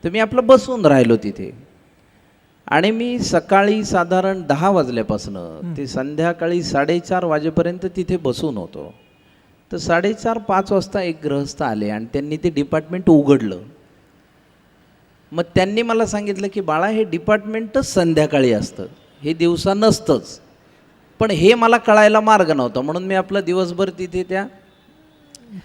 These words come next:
Speaker 1: आणि मग मला ॲडमिशन घ्यायची. मग ते क्लार्क आले, मग मी त्यांना म्हणलं की, "मला इथे ॲडमिशन घ्यायची." तर ते म्हणले की, "अरे, ॲडमिशन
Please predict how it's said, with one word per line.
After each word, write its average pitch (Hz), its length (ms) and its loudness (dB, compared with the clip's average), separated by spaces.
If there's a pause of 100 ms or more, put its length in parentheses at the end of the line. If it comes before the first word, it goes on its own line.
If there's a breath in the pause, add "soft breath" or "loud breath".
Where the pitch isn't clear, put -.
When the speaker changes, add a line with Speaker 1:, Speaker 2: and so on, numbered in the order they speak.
(160 loud breath)
Speaker 1:
आणि 160 160 -2
मग 202 180 0
मला 196 200 2
ॲडमिशन 180 500 0
घ्यायची. 123 300 -2
मग 135 180 0
ते 156 60 -4
क्लार्क 143 420 0
आले, 139 140 -2
मग 147 140 -8
मी 147 140 -8
त्यांना 143 260 -6
म्हणलं 139 260 -4
की, 143 100 -10
"मला 135 200 -4
इथे 127 200 -6
ॲडमिशन 120 540 -6
घ्यायची." 95 300 -10
तर 151 120 -8
ते 156 140 -8
म्हणले 175 280 -10
की, 190 140 -10
"अरे, 190 160 -6
ॲडमिशन 175 480 -6